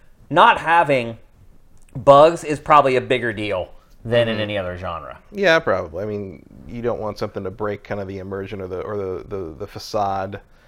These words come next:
Speaker 2: Um, I'd say you've also, you're also seeing, like, horror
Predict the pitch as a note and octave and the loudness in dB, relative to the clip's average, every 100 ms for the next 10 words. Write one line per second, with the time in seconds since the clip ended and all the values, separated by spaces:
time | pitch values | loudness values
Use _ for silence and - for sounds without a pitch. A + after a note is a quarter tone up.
0 | - - _ F#2 G#2 G2+ G2 G2 G2 G2+ | -20 -20 _ -8 -4 -4 -6 -10 -14 -16
1 | - C#3+ C#3+ D#3 C3+ A#2 A#2 A#2+ A#2+ A#2 | -4 -2 0 0 2 4 2 2 2 2
2 | A#2 - A#2+ A2 G2+ - A2+ G#2+ G#2 G#2 | 2 -6 -6 -6 -6 -4 0 0 0 -2